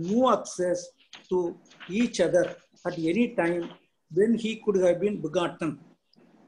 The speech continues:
So non-access, what is the time at which non-access can be proved? More or less at the time when he would have been conceived. Okay,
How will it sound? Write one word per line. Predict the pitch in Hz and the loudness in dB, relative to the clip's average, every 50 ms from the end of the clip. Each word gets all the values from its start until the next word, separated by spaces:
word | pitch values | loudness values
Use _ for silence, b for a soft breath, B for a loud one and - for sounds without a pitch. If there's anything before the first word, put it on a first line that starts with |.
| _ - | _ -8
So | - - 185 185 | 0 2 2 4
non-access, | 185 165 147 151 165 180 196 233 254 269 254 - - - 190 156 | 4 2 0 0 2 4 4 6 6 4 4 2 2 0 0 0
what | 147 160 185 220 214 240 | 2 0 -2 -2 -2 -2
is | 254 233 | 0 0
the | 233 214 226 - - | 0 0 0 -4 -2
time | 196 190 214 254 277 285 269 254 | 0 0 2 4 4 2 4 2
at | 233 214 - - | 0 0 0 -2
which | 233 233 233 - - - - _ - 170 - | -2 -2 -4 -6 -12 -14 -16 _ -14 -6 -2
non-access | 202 226 233 220 202 - - 220 208 - | 0 0 0 -2 -4 -4 -4 -4 -4 -2
can | - 202 196 196 | -2 -2 -2 0
be | 190 190 | -2 -4
proved? | 185 - - 202 214 220 220 220 - _ _ _ _ _ _ _ _ _ _ _ _ _ _ _ _ _ _ _ _ _ _ - | -4 -2 -2 0 0 0 -2 -6 -10 _ _ _ _ _ _ _ _ _ _ _ _ _ _ _ _ _ _ _ _ _ _ -6
More | 165 180 208 226 233 | -2 0 2 4 4
or | 233 233 233 | 4 4 4
less | 247 269 277 277 - | 4 2 2 2 0
at | - 180 170 | -6 -6 -4
the | 175 160 | -6 -6
time | 165 - 175 180 202 226 233 233 233 240 | -4 -4 -4 -4 -2 -2 -4 -4 -4 -2
when | 165 190 220 226 214 | -2 -2 -2 -2 -4
he | - - 208 214 214 | -6 -6 -6 -6 -6
would | 208 190 185 185 175 | -6 -2 0 2 4
have | 180 180 180 | 4 4 4
been | 190 214 202 | 2 0 -2
conceived. | - - 185 190 214 - - 220 208 190 147 - - _ _ _ _ _ _ _ _ _ _ _ _ - - | 2 0 2 2 2 2 2 4 4 4 2 0 -6 _ _ _ _ _ _ _ _ _ _ _ _ -16 -14
Okay, | - - - 254 285 | -8 -6 -6 -6 -6